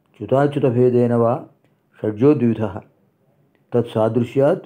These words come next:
ఏకాపి ద్విధా భిన్నా ఇత్యుచ్యంతే. అంటే ధ్వని ఒకటే వాటి ధ్వని, కానీ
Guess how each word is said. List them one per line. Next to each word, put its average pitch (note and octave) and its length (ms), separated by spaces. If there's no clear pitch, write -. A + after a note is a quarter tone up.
ఏకాపి B2+ 560
ద్విధా A2+ 320
భిన్నా G#2+ 300
ఇత్యుచ్యంతే. F#2+ 720
అంటే A2 380
ధ్వని A2+ 320
ఒకటే B2 500
వాటి G#2 200
ధ్వని, G#2 280
కానీ C#3+ 360